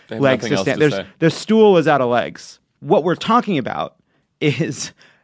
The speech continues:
Speaker 2: uh, a ton of evidence about a conspiracy involving a foreign government to involve themselves in a presidential campaign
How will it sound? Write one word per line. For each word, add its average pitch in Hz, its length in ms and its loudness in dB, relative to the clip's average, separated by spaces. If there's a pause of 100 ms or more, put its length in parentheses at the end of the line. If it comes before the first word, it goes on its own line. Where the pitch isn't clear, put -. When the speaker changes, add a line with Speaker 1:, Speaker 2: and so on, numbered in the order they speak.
(180)
Speaker 2:
uh, 127 240 2 (200)
a 143 120 0
ton 185 380 -6
of 170 180 -2
evidence 143 680 -6 (200)
about 139 200 0
a 135 60 -4
conspiracy 147 840 -6
involving 117 360 -4
a 113 40 -6
foreign 143 400 -6
government 110 540 -8 (160)
to 131 120 -6
involve 131 380 0
themselves 123 440 -4
in 117 60 -8
a 104 40 -12
presidential 123 500 -6
campaign 107 680 -10